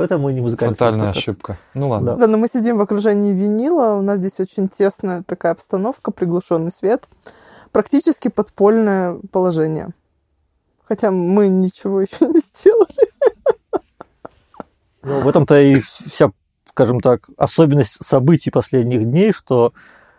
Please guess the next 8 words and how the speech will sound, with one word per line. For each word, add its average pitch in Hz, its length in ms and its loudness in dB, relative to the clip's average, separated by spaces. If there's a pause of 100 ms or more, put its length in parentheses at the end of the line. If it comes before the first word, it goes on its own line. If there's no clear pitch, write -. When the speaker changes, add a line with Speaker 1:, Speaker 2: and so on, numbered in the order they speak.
(220)
Speaker 1:
мы 143 180 6
все 131 540 4 (160)
ощущаем 127 560 0
то, 160 380 2
что 143 200 2
мы 131 120 2
не 123 80 2
делали, 110 440 2